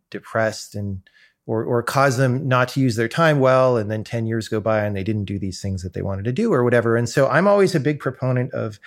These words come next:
just making sure that we try to make sure there's enough in the way of video games, uh, that are doing something good for people. And that doesn't mean, you know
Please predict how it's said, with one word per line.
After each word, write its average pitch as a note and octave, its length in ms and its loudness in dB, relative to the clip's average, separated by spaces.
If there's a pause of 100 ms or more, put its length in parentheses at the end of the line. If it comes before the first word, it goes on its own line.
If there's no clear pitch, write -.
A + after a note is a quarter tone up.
(760)
just G3 240 -4
making G#3+ 320 4
sure C#3+ 560 2 (680)
that C#3+ 540 2 (160)
we E3 320 -6
try D#3+ 260 0
to D3+ 60 2
make C#3+ 200 0
sure C3+ 180 0
there's B2 200 2
enough C#3 480 2
in A#2+ 200 -2
the A2+ 80 0
way A2+ 160 2
of G2+ 80 -2
video G#2+ 280 0
games, G2+ 580 -4 (680)
uh, G2+ 340 -2 (300)
that G#2+ 280 -2
are G#2 100 0
doing G#2 220 -2
something F#2 300 -10
good F2+ 240 -8 (320)
for - 180 -12
people. G2 420 -6 (180)
And D#3+ 160 4
that F3 100 4
doesn't F#3 320 4
mean, B2+ 540 -2
you B2 160 -4
know G2+ 340 -6